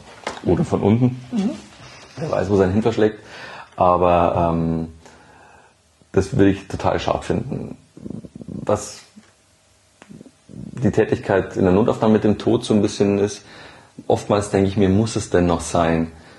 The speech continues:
Speaker 1: dass die Patienten, die in der Notaufnahme versterben,
Speaker 2: Mhm.
Speaker 1: überhaupt zu uns gebracht werden? Ja, aus
Speaker 2: Mhm.
Speaker 1: einem Pflegeheim,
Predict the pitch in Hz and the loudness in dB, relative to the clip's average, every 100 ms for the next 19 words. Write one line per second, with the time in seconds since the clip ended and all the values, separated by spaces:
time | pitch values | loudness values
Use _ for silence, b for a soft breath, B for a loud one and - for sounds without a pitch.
0 | B - 92 101 - 85 - 90 90 85 | B -4 -2 -4 -4 -8 -2 0 2 2
1 | 82 90 107 98 90 82 82 82 - 90 | 4 4 4 0 0 0 -2 -6 -2 2
2 | 92 95 80 80 - 208 208 87 87 90 | 2 0 -2 -6 -12 -6 -2 0 0 -4
3 | 80 - 95 - 87 - - - 85 - | -6 -6 -6 -4 -6 -6 -10 -8 -8 -8
4 | - - _ _ - 92 95 202 95 92 | -16 -20 _ _ -8 -6 -2 -2 0 -4
5 | - 92 95 95 87 82 80 | 0 2 4 2 2 -2 -4